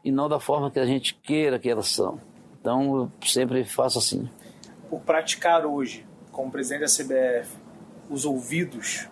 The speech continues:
Speaker 2: mais atentos e querer que a, que a entidade também ouça, também a torcida, as pessoas que estão envolvidas, nesse crescimento da carreira e da vida pessoal do senhor, o senhor foi muito ouvido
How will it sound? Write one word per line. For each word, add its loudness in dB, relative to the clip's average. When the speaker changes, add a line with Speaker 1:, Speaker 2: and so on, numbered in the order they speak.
Speaker 2:
mais 0
atentos -4
e -14
querer 0
que -4
a, 2
que -4
a -2
entidade 0
também -4
ouça, 0
também -8
a -12
torcida, -2
as -12
pessoas -4
que -6
estão -2
envolvidas, -4
nesse 2
crescimento 2
da 2
carreira 0
e 0
da 0
vida -2
pessoal 0
do -4
senhor, 0
o -2
senhor 4
foi 0
muito 0
ouvido -4